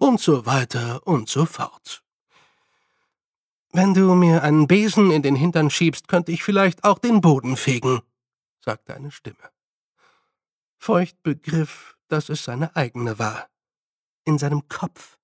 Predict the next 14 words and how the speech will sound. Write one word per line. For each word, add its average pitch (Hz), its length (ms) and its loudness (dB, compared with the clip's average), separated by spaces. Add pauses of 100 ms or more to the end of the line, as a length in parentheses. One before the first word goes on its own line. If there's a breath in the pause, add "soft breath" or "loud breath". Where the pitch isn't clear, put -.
(160)
herrschte 135 340 -12
Chaos. - 680 -10 (640 loud breath)
Es - 220 2
war 180 100 0
ein 165 120 4
Schock - 420 -4
zu - 120 -2
erfahren, 139 600 0
dass 156 180 -4
das 156 220 -6
Leben 180 360 0
nach 156 200 0
dem 156 280 0
Tod 170 500 -2